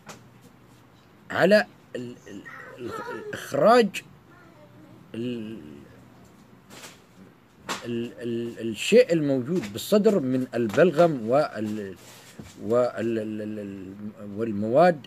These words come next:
الغير مرغوبة التي تكون بالقصبات وتسددها، تسبب لنا ضيق في، في، في التنفس ويفاقم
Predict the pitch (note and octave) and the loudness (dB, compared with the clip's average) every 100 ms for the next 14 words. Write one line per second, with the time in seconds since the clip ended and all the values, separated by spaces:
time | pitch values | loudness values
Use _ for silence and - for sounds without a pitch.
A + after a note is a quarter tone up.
0 | A2+ A#2+ A2+ E3 A#2+ A#2 G#2+ D3+ B2 D3 | -4 0 4 4 4 0 0 -2 2 2
1 | D3 A2 A2 A#2+ A2+ G#2+ G#2 C#3 B2+ G2 | 2 -4 -4 -4 -6 -8 -8 -6 -4 -4
2 | A2+ C3 A2 A2 - G#2 A2+ B2 E3+ A2 | -6 -6 -8 -8 -8 -4 0 4 4 2
3 | A2 G#2 - A2+ G2 D3+ C3 D3+ - - | -8 -8 -6 -6 -6 -2 0 0 -2 -18
4 | - - - G2+ - D3+ A#2+ A#2+ A#2+ C3+ | -20 -20 -16 -2 2 2 0 -2 2 4
5 | C3+ C3 - - - - - - - F#2+ | 2 -2 -10 -20 -20 -20 -20 -20 -12 -2
6 | C3 - - G#2+ G2+ - A#2+ A#2+ G2+ C3+ | 0 0 -4 -6 -6 -6 -6 -4 -4 -2
7 | B2 B2 C3 D3 G3 F3 - A2 C3 - | -2 0 0 0 -2 -4 -4 0 0 0
8 | - G#2 A2 C3+ B2+ - B2 | -6 -10 -2 2 2 0 -8